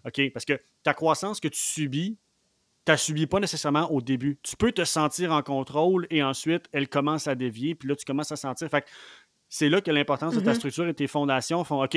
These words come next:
Speaker 1: gars, on a mis nos, on a, on a semé nos graines, pour reprendre ton terme, ça part, ça part, puis on n'est pas capable de la maintenir pendant un an, deux ans, parce que, un moment donné, je veux dire, le tout croche va t'amener à une certaine place,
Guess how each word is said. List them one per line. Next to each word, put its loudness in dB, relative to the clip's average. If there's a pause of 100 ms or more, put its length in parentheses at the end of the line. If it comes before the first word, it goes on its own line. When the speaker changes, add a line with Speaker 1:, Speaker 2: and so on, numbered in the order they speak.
(100)
Speaker 1:
gars, 6 (180)
on -2
a 0
mis 0
nos, 2
on 0
a, 2
on 0
a 2
semé 0
nos 4
graines, 2
pour -2
reprendre 0
ton 0
terme, 0
ça -2
part, 2
ça -4
part, 4 (220)
puis -2
on 0
n'est 4
pas 4
capable 4
de 4
la 4
maintenir 0 (100)
pendant 2
un 0
an, 0
deux -2
ans, 0 (340)
parce 4
que, 4
un -2
moment 2
donné, 2
je -6
veux 2
dire, 2 (380)
le 8
tout -4
croche 2 (220)
va 6
t'amener 6
à 6
une 4
certaine 0
place, 0